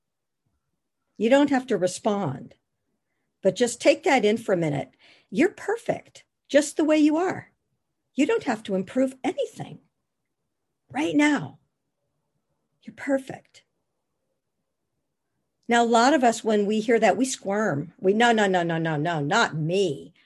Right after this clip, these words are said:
No, I'm, I'm, I couldn't be. I'm,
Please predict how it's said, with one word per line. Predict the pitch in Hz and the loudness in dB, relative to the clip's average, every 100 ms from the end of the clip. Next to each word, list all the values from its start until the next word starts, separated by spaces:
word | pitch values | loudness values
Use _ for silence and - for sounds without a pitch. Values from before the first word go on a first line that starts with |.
| _ - | _ -6
No, | 180 156 | -2 0
I'm, | 208 269 127 | 0 0 -2
I'm, | 208 254 - | -2 -2 -2
I | 160 | -12
couldn't | - 370 523 - - | -6 -2 -2 -4 -10
be. | - - _ _ _ _ _ _ _ - - | -16 -16 _ _ _ _ _ _ _ -20 -10
I'm, | 202 | -8